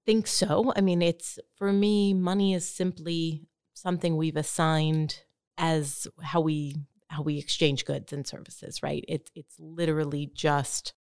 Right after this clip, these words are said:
a medium, e-, essentially. And we happen to have chosen dollars. First it was gold, then it's dollars, a digital currency. If someone will accept it in exchange for something else,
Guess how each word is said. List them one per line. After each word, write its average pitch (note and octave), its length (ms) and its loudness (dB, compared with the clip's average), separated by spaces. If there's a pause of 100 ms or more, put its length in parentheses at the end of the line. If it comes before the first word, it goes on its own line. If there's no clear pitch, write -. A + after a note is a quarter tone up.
(200)
a E3+ 40 4
medium, D3 460 4 (480)
e-, - 40 -10 (100)
essentially. - 680 -6 (320)
And D3 260 0
we C#3+ 100 -2
happen C#3+ 320 0
to D3 80 -2
have C#3+ 120 -4
chosen C#3 640 2 (260)
dollars. E3 460 6
First - 300 -4
it - 100 -8
was D#3 80 -10
gold, D#3+ 400 4 (140)
then D3 160 0
it's - 180 -6
dollars, D3+ 560 2 (420)
a D#3 80 4
digital D3+ 420 4
currency. D3 840 0
If F3+ 120 6
someone E3 400 4
will D#3 200 2
accept - 480 -6
it F3 120 0
in D3+ 140 2
exchange D#3 560 -2
for D#3+ 160 -4
something D3 400 -2
else, G#3+ 320 0